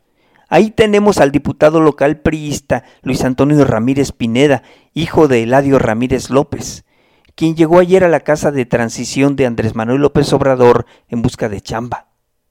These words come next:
De ese tamaño es la pobreza y el hambre de este representante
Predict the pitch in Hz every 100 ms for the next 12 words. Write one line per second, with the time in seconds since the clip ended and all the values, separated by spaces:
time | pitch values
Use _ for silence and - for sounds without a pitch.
0 | _ _ 156 247 - 226 - 147 147 151
1 | 156 - 156 143 117 104 107 113 - -
2 | _ _ _ - 127 127 117 139 156 160
3 | 160 _ _ _ 117 123 - 123 117 -
4 | 110 110 - 123 127 120